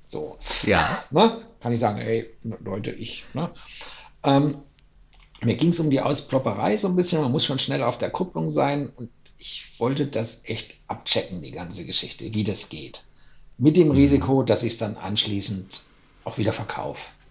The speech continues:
Speaker 1: Geht ja.
Speaker 2: Klar.
Speaker 1: Ähm, jetzt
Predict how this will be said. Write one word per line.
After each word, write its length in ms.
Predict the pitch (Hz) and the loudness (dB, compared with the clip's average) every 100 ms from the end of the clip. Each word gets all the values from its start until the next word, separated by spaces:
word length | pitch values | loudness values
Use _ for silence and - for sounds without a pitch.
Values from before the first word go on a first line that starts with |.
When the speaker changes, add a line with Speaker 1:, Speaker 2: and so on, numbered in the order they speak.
| - - - - - - - | -20 -20 -20 -20 -20 -20 -10
Speaker 1:
Geht 240 | - 101 - | -2 0 0
ja. 180 | - - - - - - _ _ - - - - | -4 -8 -18 -20 -20 -20 _ _ -20 -20 -18 2
Speaker 2:
Klar. 360 | 143 143 151 | 4 6 2
Speaker 1:
Ähm, 40 | 160 - _ _ _ _ _ _ _ _ _ _ _ _ _ _ - _ | -2 -12 _ _ _ _ _ _ _ _ _ _ _ _ _ _ -20 _
jetzt 720 | 135 123 135 170 - - - | 0 4 6 4 2 -6 -16